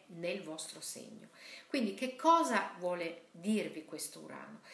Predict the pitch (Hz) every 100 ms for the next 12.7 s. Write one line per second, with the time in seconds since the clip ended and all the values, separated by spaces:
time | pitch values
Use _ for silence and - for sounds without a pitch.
0 | - - - 285 208 208 285 339 392 294
1 | - - 208 220 - 190 190 202 180 165
2 | 175 160 160 175 175 175 165 165 160 156
3 | 156 147 151 165 160 190 185 170 170 160
4 | 165 170 160 165 165 - 147 165 214 233
5 | 165 156 160 156 - 156 - 160 156 135
6 | - 156 185 214 - - - - - 262
7 | 220 240 254 277 208 - 208 202 240 185
8 | 170 185 180 170 175 180 202 - 240 -
9 | 180 - - 226 220 220 170 156 156 175
10 | 202 220 247 202 170 175 196 226 165 165
11 | 156 - - 254 220 185 160 151 151 147
12 | 156 147 139 - 156 202